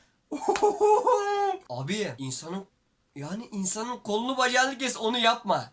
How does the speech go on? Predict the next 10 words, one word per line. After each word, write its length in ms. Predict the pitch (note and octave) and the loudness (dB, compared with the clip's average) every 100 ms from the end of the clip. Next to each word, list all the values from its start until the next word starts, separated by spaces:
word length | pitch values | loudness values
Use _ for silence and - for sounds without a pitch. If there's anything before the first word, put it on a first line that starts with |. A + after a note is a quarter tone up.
| C3+ | -6
Gerçekten 520 | D#3 D#3 B3 G#3+ G3+ - - | -2 -2 -4 -6 -6 -8 -16
kızlar 320 | D#3+ D#3 G3 | -10 -2 -2
şu 200 | F#3+ G3+ | 0 0
an 240 | G3 F#3 | 0 -2
bu 60 | D3+ | -6
kadar 300 | F3+ F3+ F3+ | -2 -2 -2
abarttığımı 520 | D3+ C#3+ D#3 D3+ F3+ F3+ | -2 0 0 0 -2 0
falan 240 | F3+ G3+ | 2 0
sanıyordur. 480 | G3+ F3+ D#3+ D3 F3+ - | 0 -4 -4 -8 -10 -8
Aga, 400 | C#3+ C#3+ F#3 C3+ | -6 0 0 0